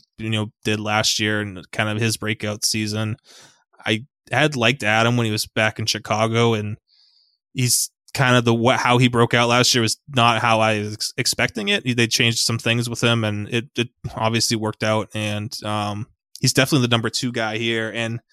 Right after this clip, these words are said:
it's weird 'cause usually Tampa Bay, there's, like, a bunch of names we're looking at in their bullpen, but after those two,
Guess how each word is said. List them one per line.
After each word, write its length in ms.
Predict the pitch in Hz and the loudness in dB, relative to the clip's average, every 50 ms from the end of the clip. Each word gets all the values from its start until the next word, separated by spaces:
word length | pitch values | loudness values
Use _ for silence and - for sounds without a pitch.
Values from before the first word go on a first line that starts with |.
| _ - - - - _ _ _ _ _ _ _ _ _ _ - | _ -20 -20 -20 -20 _ _ _ _ _ _ _ _ _ _ -8
it's 300 | 123 135 139 - - 156 | -6 -4 -4 -4 -4 -6
weird 340 | 165 160 180 220 233 185 135 | -6 -6 -2 2 2 2 2
'cause 180 | - 139 123 139 | 2 -2 -2 -2
usually 220 | 185 202 190 196 | -2 -4 -4 -4
Tampa 320 | 151 - 170 160 147 - 123 | -2 0 0 0 -2 -2 -2
Bay, 220 | 120 127 127 120 | 0 0 0 0
there's, 160 | 110 113 107 | 0 -2 -6
like, 180 | 107 107 - - | -8 -10 -14 -18
a 40 | - - | -12 -6
bunch 220 | 110 113 113 - | -6 -4 -4 -4
of 60 | 117 | -4
names 280 | 120 120 123 123 123 123 | -4 -4 -2 -2 -4 -4
we're 60 | 123 | -4
looking 240 | 120 120 117 127 120 | -4 -4 -2 -2 -4
at 120 | 120 113 | -4 -4
in 60 | 104 113 | -4 -6
their 100 | 117 113 | -8 -8
bullpen, 420 | 113 113 113 - - 120 117 110 | -8 -8 -10 -6 -6 -6 -6 -6
but 140 | 107 101 - - | -8 -10 -6 -4
after 280 | 135 151 - - 170 | -4 -4 -2 -4 -2
those 240 | 147 131 127 135 - | 0 2 2 2 0
two, 400 | - - - 107 104 101 104 110 | -2 -4 -4 -4 -4 -4 -8 -10